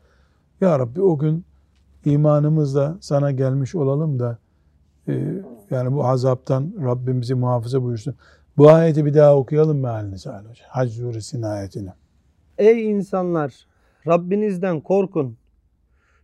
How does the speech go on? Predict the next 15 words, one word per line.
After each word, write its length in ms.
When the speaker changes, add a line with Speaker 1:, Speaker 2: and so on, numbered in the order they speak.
Speaker 2:
Çünkü 400
kıyamet 600
gününün, 500
kıyamet 560
vaktinin 500
depremi 640
cidden 460
korkunç 580
bir 60
şeydir. 520
Onu 220
gördüğünüz 680
gün 420
her 260
emziren 720